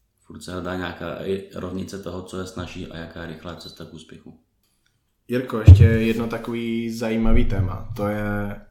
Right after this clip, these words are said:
Speaker 2: inzulin v kulturistice. A podle mě je to nejvíc přeceňovaná věc, která reálně drtivý většině lidí spíš ublíží, než pomůže. Hodně to změní vzhled svalu a spíš negativně.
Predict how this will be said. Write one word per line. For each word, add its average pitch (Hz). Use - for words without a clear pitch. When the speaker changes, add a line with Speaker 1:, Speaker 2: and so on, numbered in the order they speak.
Speaker 2:
inzulin 117
v 113
kulturistice. 101
A 87
podle 127
mě 135
je 127
to 120
nejvíc 117
přeceňovaná 113
věc, 101
která 107
reálně 104
drtivý 113
většině 110
lidí 104
spíš -
ublíží, 113
než 110
pomůže. 98
Hodně 113
to 113
změní 110
vzhled 107
svalu 123
a -
spíš -
negativně. 98